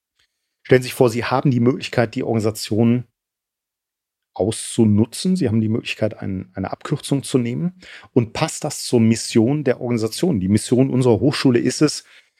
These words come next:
ganz banal, platt gesprochen, natürlich gute Studierende zu produzieren und auf den Markt zu werfen. Gleichzeitig haben wir natürlich auch eine Verantwortung den Organisationen gegenüber, in die die Studierenden dann nachher reingehen. Und was würde wohl passieren, wenn die merken, dass wir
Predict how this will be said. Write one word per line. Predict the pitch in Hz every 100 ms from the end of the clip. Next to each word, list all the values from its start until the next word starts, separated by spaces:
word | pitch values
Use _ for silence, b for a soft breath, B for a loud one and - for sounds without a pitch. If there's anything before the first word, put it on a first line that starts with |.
| b b _ _
ganz | 113 110 - -
banal, | 110 101 104 95 104 123
platt | - - 113 -
gesprochen, | 104 - - 101 -
natürlich | 123 110 127 117 -
gute | 113 110
Studierende | 120 - 107 123 143 110 92 - _ _ _ _ _ _ _ _
zu | - -
produzieren | 107 110 107 - - 104 135
und | 139
auf | -
den | - 113
Markt | 107 127
zu | - -
werfen. | - -
Gleichzeitig | 104 110 - 135 123
haben | 120 127
wir |
natürlich | 120 - 123 -
auch | 107
eine | 117
Verantwortung | - - 135 165 110 101 104 117 B B B B B _ _ _ _ _ -
den | 113 113
Organisationen | 110 110 101 - - 277 262
gegenüber, | 98 87 - 87
in | 92
die | 92 107
die | 104
Studierenden | - 104 113 113 101
dann | 101
nachher | 95 90 104 82
reingehen. | 92 151 92 85 135
Und | 104 98 -
was | 90 -
würde | 117 117
wohl | 110 107
passieren, | 107 - - 104 123 139 143
wenn | 110 104 92
die | 104 110 123 123
merken, | 95 87 95 - 131 131
dass | 107 -
wir | 117 127 135 135